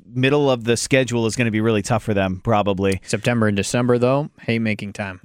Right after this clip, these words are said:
Speaker 1: Feels like it. It really does. It feels like, first of all, the more and more you look at the schedule, it's set up for Seattle to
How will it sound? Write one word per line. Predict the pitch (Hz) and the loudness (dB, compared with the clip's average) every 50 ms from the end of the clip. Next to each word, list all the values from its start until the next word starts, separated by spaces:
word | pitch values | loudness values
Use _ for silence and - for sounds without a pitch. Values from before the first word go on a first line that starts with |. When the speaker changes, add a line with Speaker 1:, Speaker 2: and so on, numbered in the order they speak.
| - | -2
Speaker 1:
Feels | - 143 160 170 135 | 2 2 2 4 4
like | 131 113 110 117 | 2 2 2 2
it. | 123 123 - _ _ _ - | 0 -2 -4 _ _ _ -2
It | 123 | 0
really | 117 131 135 131 117 | 0 2 2 2 2
does. | 123 127 123 110 95 123 | 2 2 2 0 -2 -4
It | 120 110 | -6 -2
feels | - 139 147 151 139 127 | 0 2 2 2 2 2
like, | 131 131 127 123 107 - - - _ _ _ _ _ _ _ _ _ _ _ _ _ _ _ _ _ _ _ _ _ - 156 | 2 2 2 2 0 -4 -10 -18 _ _ _ _ _ _ _ _ _ _ _ _ _ _ _ _ _ _ _ _ _ -8 -4
first | - - 196 240 - - | 0 2 2 2 2 0
of | 160 139 | 2 4
all, | 135 127 123 120 117 120 - | 4 4 4 4 4 2 -2
the | - 117 131 131 | -2 -2 0 0
more | 135 147 170 180 | 2 2 2 2
and | 170 | 2
more | 151 151 143 | 0 0 2
you | 123 123 | 2 2
look | 117 127 120 151 | 0 0 -2 -4
at | 104 | -6
the | 117 | -6
schedule, | - - - 113 110 113 - 127 135 143 156 160 160 - | -6 -4 -2 -2 -2 0 0 0 0 0 0 -2 -2 -4
it's | 127 120 - - | -4 -4 -4 -2
set | - 147 131 127 | -2 0 0 2
up | 131 - | 0 0
for | - 123 | 0 -2
Seattle | 117 - - 117 110 113 113 113 117 107 | -2 0 0 0 2 2 2 0 0 -2
to | - - 120 113 110 107 104 104 101 | -2 -2 0 0 2 0 0 -2 -4